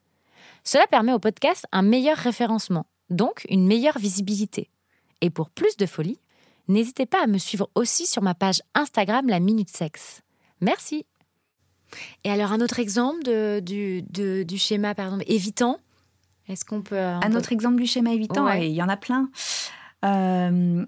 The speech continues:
Speaker 2: un autre exemple du schéma évitant. Euh, je cale là tout de suite. Euh, donne-moi une situation de couple, euh, qui te vient à l'esprit.
Speaker 1: Euh,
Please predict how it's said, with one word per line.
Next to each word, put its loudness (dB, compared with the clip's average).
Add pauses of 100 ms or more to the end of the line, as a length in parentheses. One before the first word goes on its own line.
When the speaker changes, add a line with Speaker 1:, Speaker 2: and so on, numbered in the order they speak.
Speaker 2:
un 2
autre -2
exemple 0
du -2
schéma 0
évitant. -2 (200)
Euh, -2 (840)
je -2
cale -2
là -2
tout -14
de -12
suite. -6 (960)
Euh, 0
donne-moi 2
une 4
situation 0
de 2
couple, -4
euh, 0
qui -12
te -8
vient 0
à 0
l'esprit. -6 (640)
Speaker 1:
Euh, -4